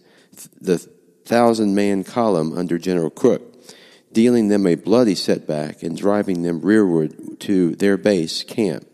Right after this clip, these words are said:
As Cu-, uh, Custer drifted westward toward his doom, he knew nothing of this stunning defeat. The stunning defeat Chernow referenced was the Battle of Rosebud. The Army's coordination and planning began to go awry on June seventeen,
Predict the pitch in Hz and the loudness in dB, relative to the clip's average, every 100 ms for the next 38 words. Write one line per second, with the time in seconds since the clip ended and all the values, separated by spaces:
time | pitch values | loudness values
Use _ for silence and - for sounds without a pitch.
0 | - - - - _ _ _ - 98 - | -20 -20 -20 -20 _ _ _ -2 -2 -2
1 | - - 87 82 - 135 - 107 92 95 | -6 0 0 0 0 -2 0 2 2 0
2 | - - 120 117 113 87 113 117 - 87 | -6 0 0 2 -2 0 0 0 -4 -4
3 | 80 95 92 107 104 104 92 107 98 80 | -4 -4 0 0 0 -4 0 2 2 0
4 | 82 _ _ _ - 120 117 104 95 104 | -6 _ _ _ -6 -2 2 2 4 2
5 | - 92 85 - 78 82 - 95 92 90 | 2 0 0 -2 -2 -4 0 0 0 -2
6 | 82 101 76 - _ _ _ _ _ _ | -4 -4 -4 -6 _ _ _ _ _ _
7 | _ _ _ _ _ _ _ _ _ _ | _ _ _ _ _ _ _ _ _ _
8 | _ _ 95 - 147 160 113 87 - 131 | _ _ -12 -2 2 2 0 -2 -2 0
9 | 123 - - 104 92 85 76 80 82 87 | 0 -4 0 2 4 2 2 0 0 -4
10 | 80 - 85 85 - 80 87 92 82 69 | -4 -8 -2 -2 -2 -4 -2 -2 -4 -4
11 | 90 107 104 73 60 55 - _ _ _ | 0 0 0 -6 -6 -10 -18 _ _ _
12 | _ _ _ _ _ - 98 117 156 123 | _ _ _ _ _ -6 0 2 2 0
13 | - - 120 98 98 101 - 85 78 - | -2 4 4 4 2 0 -2 -2 -2 -2
14 | 107 113 87 76 78 95 95 85 90 82 | 0 2 2 -2 -2 0 0 0 2 2
15 | 73 95 95 82 76 76 90 78 95 82 | 2 2 2 0 -2 -2 -4 -2 -4 -2
16 | 71 - 110 87 73 | -4 -2 0 2 -2